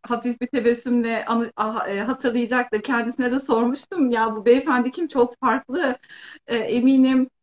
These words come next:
e, bizimle paylaşacağı önemli şey, önemli hani şeyler olur yaşama dair." diye. Daha sonra da işte sizinle bu yayını gerçekleştirmek nasip oldu.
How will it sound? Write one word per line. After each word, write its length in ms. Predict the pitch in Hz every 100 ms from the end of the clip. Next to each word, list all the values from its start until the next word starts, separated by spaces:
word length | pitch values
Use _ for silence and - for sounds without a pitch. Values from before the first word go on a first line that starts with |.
| _ -
e, 340 | 226 214 214 226
bizimle 400 | 233 262 262 254
paylaşacağı 500 | 220 294 277 269 247
önemli 240 | 254 302
şey, 140 | - 240
önemli 480 | 220 226 240 247 240
hani 560 | 277 233 226 226 208 226
şeyler 320 | 233 226 262
olur 200 | 240 226
yaşama 440 | 214 - 226 220
dair." 400 | 214 208 214 208
diye. 260 | 226 381 554 _ _ -
Daha 300 | - 277 294
sonra 360 | 294 277 269 277
da 100 | 294
işte 300 | 277 294 294
sizinle 520 | 262 254 262 269 269 - _ _ _ _
bu 140 | 226 277
yayını 300 | 269 262 277
gerçekleştirmek 840 | 247 233 262 247 254 - 247 285 277
nasip 300 | 220 240 208
oldu. 380 | 220 226 453